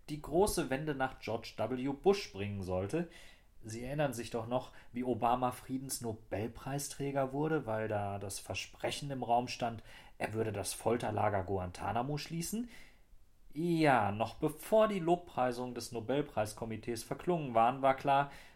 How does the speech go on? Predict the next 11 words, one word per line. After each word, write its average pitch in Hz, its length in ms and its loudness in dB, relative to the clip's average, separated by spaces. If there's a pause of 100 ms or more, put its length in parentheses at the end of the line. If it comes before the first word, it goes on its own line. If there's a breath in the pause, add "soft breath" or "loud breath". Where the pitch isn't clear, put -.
dass 175 160 -2
unter 147 280 0
Obama 113 440 4
mehr 113 220 2
Soldaten 107 600 2
in 117 140 -10
die 131 100 -6
gleichen 113 400 2
Kriege 107 340 -6
ziehen 107 380 -6
würden, 101 320 0